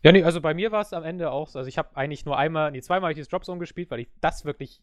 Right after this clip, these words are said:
also da hab ich nur gedacht, warum soll man das spielen? Äh, und da hab ich diesen A T Wa-, Walker-Modus gespielt, am Anfang, wie du schon sagst, als Rebell eigentlich nur auf die Fresse gekriegt. Aber am Ende, sag ich mal, hatten wir dann, ich hab, was weiß ich, sechs, sieben Runden gespielt oder so.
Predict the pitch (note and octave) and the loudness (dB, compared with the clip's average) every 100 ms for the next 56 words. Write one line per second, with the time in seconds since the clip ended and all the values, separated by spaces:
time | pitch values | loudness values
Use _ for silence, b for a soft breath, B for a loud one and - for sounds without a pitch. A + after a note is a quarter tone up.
0 | - B2 A2+ A2+ B2+ B2 A#2+ A2+ - A#2+ | -16 -14 -8 -6 -6 -6 -10 -10 -8 -8
1 | A#2+ B2 A#2+ A#2+ A2 G#2+ - C#3 G3+ A3+ | -8 -10 -10 -10 -10 -12 -6 -4 -4 -6
2 | B B B - C3 B2+ B2+ B2 B2+ B2+ | B B B -2 2 2 0 -4 -6 -6
3 | C3 C3 B2+ C3+ C3+ B2+ F3 F#3 E3+ E3+ | -4 -4 -4 -8 -6 -4 -2 -2 -4 -6
4 | D#3 - D#3+ C3 C#3+ - C#3 C3+ C3+ B2 | -8 -6 -6 -4 -4 -2 -4 -4 -8 -8
5 | C3+ C3 B2 B2+ C#3+ B2+ C3+ B2+ C3 C3+ | -4 -4 -2 -4 -4 -2 0 0 -2 -6
6 | C3+ - D3 E3+ D#3 D3 D3+ D3+ - b | -6 -6 -6 -4 -6 -4 -6 -6 -12 b
7 | b b C3+ C3 C#3 E3+ D#3 C#3+ C#3 C#3 | b b 0 0 2 0 0 -2 0 -2
8 | C3+ C#3 C3+ C3 B2+ B2 A#2 - - G#2+ | -2 -4 -6 -6 -4 -6 -12 -18 -14 -14
9 | A2 A2+ - _ - A#2 - C3+ A#2+ A2+ | -12 -14 -16 _ -12 -12 -12 -12 -10 -8
10 | C3 A#2 A#2 - C#3+ C#3+ C3 B2+ C3 C3 | -8 -10 -10 -6 -6 -4 -4 -4 -6 -8